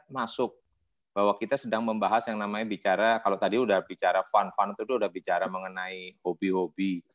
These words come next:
Tadi, eh, Om Ulung, eh, Waketum udah jelasin semuanya lah, sampai Z-nya. Terus kemudian udah bicara T B N, bisnis. Dan alhamdulillah hari ini sudah kita bisa melaksanakan webinar ketiga.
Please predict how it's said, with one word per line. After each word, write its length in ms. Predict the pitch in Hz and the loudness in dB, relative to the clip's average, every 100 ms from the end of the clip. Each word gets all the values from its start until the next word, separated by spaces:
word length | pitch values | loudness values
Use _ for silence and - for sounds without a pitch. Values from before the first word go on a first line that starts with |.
| _ _ | _ _
Tadi, 400 | 92 107 113 113 | 2 4 4 2
eh, 920 | 104 98 98 98 95 95 98 98 95 110 - _ | 0 2 2 2 0 0 0 2 0 -4 -12 _
Om 160 | 107 107 | 2 4
Ulung, 480 | 107 110 120 131 131 _ _ _ _ - | 4 6 4 2 -4 _ _ _ _ 2
eh, 160 | 104 104 | 4 6
Waketum 400 | 110 120 - 147 | 4 2 -2 0
udah 240 | 135 117 117 | 2 2 2
jelasin 400 | 110 110 139 123 | 2 2 2 -4
semuanya 400 | 135 127 117 131 | 0 0 0 0
lah, 180 | 127 113 - | 0 -2 -6
sampai 320 | 110 101 104 | -4 -2 -2
Z-nya. 560 | 98 98 90 107 110 123 _ _ _ _ _ _ _ | 0 -2 -2 -4 -4 -8 _ _ _ _ _ _ _
Terus 160 | 120 117 | -6 -2
kemudian 400 | 131 117 127 139 | -2 2 2 4
udah 80 | 113 | 2
bicara 400 | 95 92 101 104 | 2 2 2 4
T 80 | 110 | 2
B 240 | 95 95 | 2 0
N, 320 | - 101 113 113 _ _ _ - | 2 2 0 -6 _ _ _ -8
bisnis. 560 | 90 - 107 113 - - _ _ _ _ _ _ - | -8 -2 0 0 -4 -20 _ _ _ _ _ _ -2
Dan 80 | 98 | 4
alhamdulillah 640 | 104 107 110 107 113 127 | 4 4 2 2 4 4
hari 320 | 123 107 110 110 | 4 2 2 0
ini 560 | 120 135 135 135 131 | -2 -4 -4 -6 -6
sudah 400 | - 101 104 101 | -2 4 4 4
kita 320 | 107 120 123 | 0 4 4
bisa 240 | 113 - 107 | 2 0 2
melaksanakan 960 | 107 101 110 104 101 113 117 117 - | 4 4 2 0 0 0 0 -2 -2
webinar 400 | 104 95 104 110 | 0 2 2 2
ketiga. 720 | - 117 120 101 113 98 82 | 2 0 -2 2 4 4 2